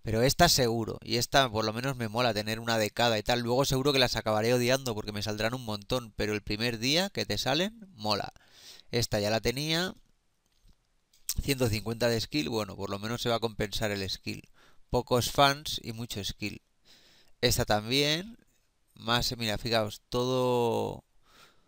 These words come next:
sea, cien de fans, cero, cero y ciento veinticinco, quince y diez, con lo cual se sube el tema de la skill, se me subirá un poquito, espero,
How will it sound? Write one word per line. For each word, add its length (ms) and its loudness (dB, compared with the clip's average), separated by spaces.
sea, 240 2
cien 340 4
de 120 6
fans, 380 2
cero, 320 4
cero 520 2
y 140 -2
ciento 280 -4
veinticinco, 680 -2
quince 420 -2
y 120 2
diez, 340 4
con 100 -6
lo 140 -4
cual 400 -4
se 160 -6
sube 880 0
el 100 -10
tema 240 -2
de 100 2
la 120 0
skill, 260 -6
se 120 -4
me 100 -6
subirá 300 -4
un 100 -8
poquito, 440 -6
espero, 400 -4